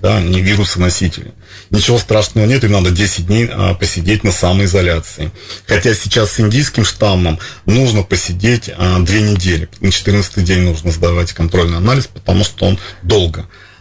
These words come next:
а, держится. И у нас, м, а, был очень нетерпеливый, а,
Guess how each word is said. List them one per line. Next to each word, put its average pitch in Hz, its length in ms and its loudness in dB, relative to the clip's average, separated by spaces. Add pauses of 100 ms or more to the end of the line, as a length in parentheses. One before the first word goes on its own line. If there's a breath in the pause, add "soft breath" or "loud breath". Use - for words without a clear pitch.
(100)
а, 87 240 0
держится. 87 640 -2
И 87 360 0
у 80 240 -2
нас, 95 260 0 (160)
м, 92 320 -4 (200)
а, 90 100 2
был 95 360 0
очень 95 340 2
нетерпеливый, 90 840 0 (440 loud breath)
а, 87 400 0